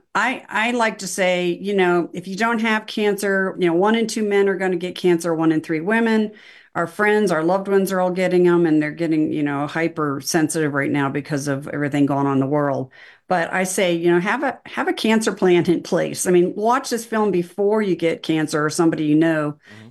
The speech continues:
Speaker 1: gets cancer, because if you watch it after, you can't think once you get that diagnosis. A lot of people just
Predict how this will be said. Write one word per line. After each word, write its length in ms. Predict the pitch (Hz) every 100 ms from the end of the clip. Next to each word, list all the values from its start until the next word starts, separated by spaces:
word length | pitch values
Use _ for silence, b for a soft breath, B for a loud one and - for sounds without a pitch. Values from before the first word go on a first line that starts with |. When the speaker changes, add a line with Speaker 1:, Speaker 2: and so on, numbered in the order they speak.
| -
Speaker 1:
gets 200 | 170 -
cancer, 420 | - 170 170 160
because 440 | 170 170 185 170
if 80 | 165
you 100 | 180
watch 300 | 202 226 233
it 100 | 240
after, 340 | 185 190 196 170
you 160 | 160
can't 340 | 175 220 196 -
think 240 | 208 170 -
once 220 | 170 165
you 80 | 175
get 140 | 180 175
that 180 | 147
diagnosis. 640 | 175 160 147 143 143 - -
A 60 |
lot 200 | 165 180
of 80 | 185
people 220 | 175 160
just 340 | 147 147 -